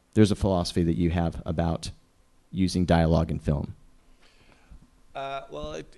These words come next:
Speaker 2: it, I, it may come from two things. First, uh, t-, English being my second language, so it's hard for me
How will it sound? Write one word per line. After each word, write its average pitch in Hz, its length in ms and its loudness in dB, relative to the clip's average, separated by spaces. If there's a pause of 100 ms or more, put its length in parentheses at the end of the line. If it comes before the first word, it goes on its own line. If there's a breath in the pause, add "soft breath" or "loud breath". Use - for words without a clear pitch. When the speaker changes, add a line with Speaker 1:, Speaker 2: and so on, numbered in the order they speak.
Speaker 2:
it, 160 240 -14
I, 156 120 -4 (180)
it 156 200 -12
may 180 240 8
come 180 220 2
from 139 160 -4
two 156 260 4
things. 110 420 -2
First, 165 480 2 (120)
uh, 117 400 4 (120)
t-, - 120 -16 (100)
English 139 320 -2
being 123 220 0
my 113 360 0
second 123 400 2
language, 117 640 2
so 113 220 -2
it's 107 160 -2
hard 117 500 4
for 123 140 -4
me 117 300 0